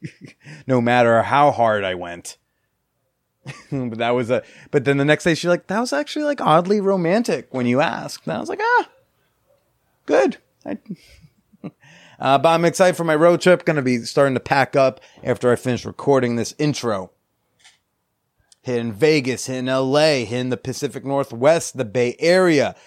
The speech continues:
New Orleans is on my radar. Possibly a place or two in the Southeast on my radar. So, you know, I'm, I don't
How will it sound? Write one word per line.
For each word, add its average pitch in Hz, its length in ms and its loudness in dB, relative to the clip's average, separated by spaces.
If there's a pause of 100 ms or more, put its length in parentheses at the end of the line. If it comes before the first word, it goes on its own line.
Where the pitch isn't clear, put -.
(200)
New 143 220 2
Orleans 185 600 4
is 160 140 0
on 151 180 2
my 143 120 0
radar. 120 580 0 (300)
Possibly 160 560 -2
a 151 80 -4
place 151 360 -6
or 160 100 -2
two 156 280 -2
in 151 120 -4
the 156 80 -6
Southeast 170 680 0
on 143 160 0
my 131 120 -2
radar. 120 520 0
So, 120 420 0 (500)
you - 60 -8
know, 135 120 2
I'm, 156 180 -2
I 175 120 2
don't 233 60 -2